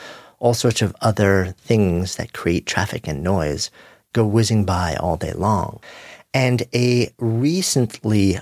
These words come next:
published review in the Journal of the American College of Cardiology took a look at the relationship between noise,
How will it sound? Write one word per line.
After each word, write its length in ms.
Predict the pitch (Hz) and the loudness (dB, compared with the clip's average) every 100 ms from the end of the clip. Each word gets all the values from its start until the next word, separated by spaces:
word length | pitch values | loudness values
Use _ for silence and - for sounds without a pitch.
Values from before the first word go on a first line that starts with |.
| - | -8
published 420 | - 139 117 107 - | -6 0 2 2 0
review 760 | 104 98 92 107 101 82 85 - | 0 0 0 0 2 2 0 -2
in 380 | 101 92 92 90 - | -2 0 0 -4 -14
the 140 | - 98 | -4 -4
Journal 640 | 92 101 110 123 127 127 - | 0 2 2 2 2 0 -2
of 160 | 92 90 | -4 -2
the 140 | 82 | -4
American 540 | 92 87 95 113 - - | -2 0 0 -2 -4 -4
College 340 | - 104 - | -2 -2 -2
of 100 | - | -10
Cardiology 720 | - 104 92 80 60 117 64 - - - _ _ | -4 -2 0 -2 -4 -4 -6 -8 -20 -20 _ _
took 280 | - 190 - | -2 -2 0
a 60 | 147 | 2
look 480 | 117 80 - - - _ _ _ _ | 4 2 0 -10 -20 _ _ _ _
at 300 | 117 113 107 - - | 0 2 0 -8 -2
the 80 | 113 | 0
relationship 760 | 113 143 180 143 120 101 - | 2 0 0 0 2 0 0
between 800 | 104 - - 117 110 107 101 98 - _ _ _ | -4 -4 -2 2 4 4 2 0 -10 _ _ _
noise, 920 | - 101 131 156 95 69 71 104 - | -2 2 4 2 2 0 0 -2 -4